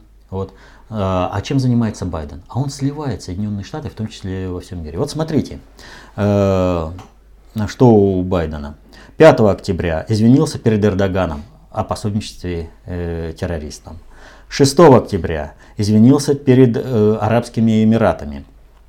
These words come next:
за заявление о поддержке террористов. Восьмого октября Байден извинился перед Саудовской Аравией, э, за слова о поддержке боевиков.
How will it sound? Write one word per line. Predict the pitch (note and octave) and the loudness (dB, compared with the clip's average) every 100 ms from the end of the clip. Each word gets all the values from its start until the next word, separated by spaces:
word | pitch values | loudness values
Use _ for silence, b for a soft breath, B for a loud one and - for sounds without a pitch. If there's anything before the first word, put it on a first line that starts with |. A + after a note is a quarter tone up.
| - - - | -20 -20 -6
за | B2 A2 | 0 2
заявление | G#2 A2 G#2+ A#2+ A#2 G2 | 4 6 6 4 2 0
о | |
поддержке | G2+ F#2+ F#2 - | -4 -4 -6 -8
террористов. | E2+ F#2+ F2 F2 D#2+ - - - B B B B | -12 -8 -6 -6 -8 -12 -18 -20 B B B B
Восьмого | A2 B2 D#3+ E3 C#3 G#2+ G2 | 2 4 6 8 8 8 4
октября | F2+ - G#2 F2+ D2+ B B B - | 0 -4 -4 -2 -4 B B B -8
Байден | G2 B2 C#3 B2+ | 2 6 6 6
извинился | A2 A#2 B2 B2+ G#2+ | 6 6 4 2 -2
перед | - A2 - | -2 -2 0
Саудовской | A2+ A#2 A#2 - | 0 2 0 4
Аравией, | A#2+ B2+ G2 D#2+ D2+ b b | 4 4 2 -2 -8 b b
э, | G2+ G2 G2+ | -4 -2 -2
за | F2+ | -2
слова | G#2 G#2 A#2 | -2 0 2
о | A#2+ | 2
поддержке | F#2 E2+ G#2+ - | 0 -4 -4 -4
боевиков. | F#2+ G2 G2 F#2 - - | -4 -2 -2 -4 -8 -14